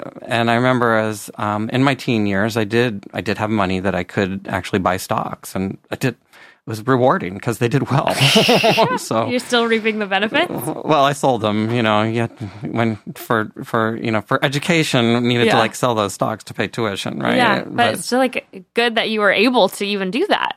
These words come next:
Speaker 1: Yeah,
Speaker 2: right?
Speaker 1: yeah, yeah. It, it felt good. I guess the other thing that was useful growing up was,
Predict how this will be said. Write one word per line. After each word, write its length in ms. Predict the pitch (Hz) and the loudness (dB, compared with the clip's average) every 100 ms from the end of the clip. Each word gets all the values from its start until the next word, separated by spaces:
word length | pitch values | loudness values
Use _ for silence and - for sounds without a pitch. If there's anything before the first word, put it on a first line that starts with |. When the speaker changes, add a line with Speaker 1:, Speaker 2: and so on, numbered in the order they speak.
| - | 2
Speaker 1:
Yeah, 240 | 180 175 | 2 2
Speaker 2:
right? 100 | 214 | 0
Speaker 1:
yeah, 260 | 151 180 139 - | 0 2 0 -6
yeah. 340 | 165 160 135 147 | -2 0 0 -2
It, 80 | 180 | 0
it 140 | 156 | -2
felt 300 | 147 185 - | 2 0 0
good. 320 | - 190 165 110 _ _ _ _ | 0 2 2 -2 _ _ _ _
I 80 | 139 | 0
guess 220 | 139 160 | 0 2
the 100 | - 156 | 2 4
other 160 | 170 | 4
thing 240 | 202 143 113 | 2 4 4
that 120 | 110 | 2
was 340 | 104 104 - - | 0 0 -4 -4
useful 680 | 117 147 - 135 110 104 - - - - | 2 2 2 0 0 -2 -10 -20 -20 -8
growing 340 | - 110 104 104 | 0 2 4 2
up 180 | 107 | 2
was, 300 | - 127 117 | 2 2 0